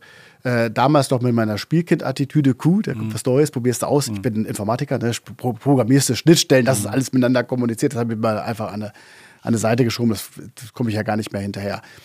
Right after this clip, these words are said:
Speaker 1: Aber ich habe mir so ein, so ein, so ein Pool gebaut, immer da, wo ich mehr wiederholt Hilfe haben möchte, baue ich mir halt meine eigenen Systeme zusammen. Und das ist noch nicht mal irgendwie sowas wie so ein LinkedIn-Post schreiben, weil ich das fürcht-, finde ich fürchterlich,
Speaker 2: Ich
Speaker 1: aber
Speaker 2: auch.
Speaker 1: ähm,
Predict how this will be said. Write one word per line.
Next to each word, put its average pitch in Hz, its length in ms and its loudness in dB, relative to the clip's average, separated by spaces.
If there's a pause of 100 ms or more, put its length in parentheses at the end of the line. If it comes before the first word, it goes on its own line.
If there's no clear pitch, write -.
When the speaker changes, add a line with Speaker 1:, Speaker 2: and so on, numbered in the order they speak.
(160)
Speaker 1:
Aber 127 100 4
ich 127 100 2
habe 151 100 0
mir 147 100 6
so 131 120 2
ein, 127 140 2
so 127 100 -2
ein, 113 140 2
so 123 100 -2
ein 113 120 2
Pool 214 280 0
gebaut, 160 640 0
immer 156 220 0
da, 135 260 0
wo 127 140 -2
ich - 240 -10
mehr 127 320 -2
wiederholt 131 380 0
Hilfe 185 260 -2
haben 147 180 0
möchte, 131 240 -2
baue 117 240 0
ich 110 100 -8
mir 113 120 -4
halt 110 180 -6
meine 107 240 -4
eigenen 104 300 -8
Systeme 101 460 -12
zusammen. - 360 -14 (360)
Und - 80 -4
das 113 120 -4
ist 127 160 0
noch 123 80 2
nicht 131 160 -2
mal 143 120 4
irgendwie 120 200 2
sowas 113 300 -2
wie 113 80 -2
so 104 100 -8
ein 101 80 -8
LinkedIn-Post 139 640 -2
schreiben, 139 340 -2
weil 123 80 -2
ich 107 80 -8
das - 80 -12
fürcht-, - 300 -6
finde 117 100 -6
ich 107 80 -10
fürchterlich, 151 400 -4
Speaker 2:
Ich - 60 -12
Speaker 1:
aber 110 180 -2
Speaker 2:
auch. 101 160 -10 (720)
Speaker 1:
ähm, 113 240 2